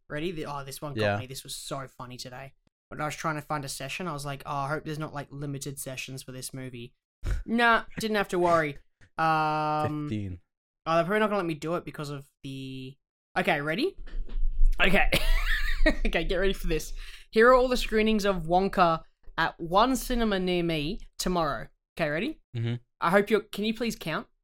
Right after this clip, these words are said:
Speaker 1: Can you please count how many screenings?
Speaker 2: All right. Yeah, no, I'm
Speaker 1: All right,
Speaker 2: counting.
Speaker 1: ready? Nine forty-five,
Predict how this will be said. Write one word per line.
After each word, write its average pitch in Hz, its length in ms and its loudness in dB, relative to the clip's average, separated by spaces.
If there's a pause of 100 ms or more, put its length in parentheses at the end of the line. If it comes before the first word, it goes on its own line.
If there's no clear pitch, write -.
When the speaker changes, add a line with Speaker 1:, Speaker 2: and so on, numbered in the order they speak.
Speaker 1:
Can 175 80 -6
you 175 60 -6
please 185 200 -6
count 160 260 -6
how 160 80 -8
many 147 180 -8
screenings? 147 520 -12
Speaker 2:
All 117 60 0
right. 113 260 4
Yeah, 110 220 4
no, 104 80 0
I'm 104 80 0
Speaker 1:
All 120 60 0
right, 131 100 -2
Speaker 2:
counting. - 220 -4
Speaker 1:
ready? 226 260 -4 (760)
Nine 190 280 4
forty-five, 202 760 2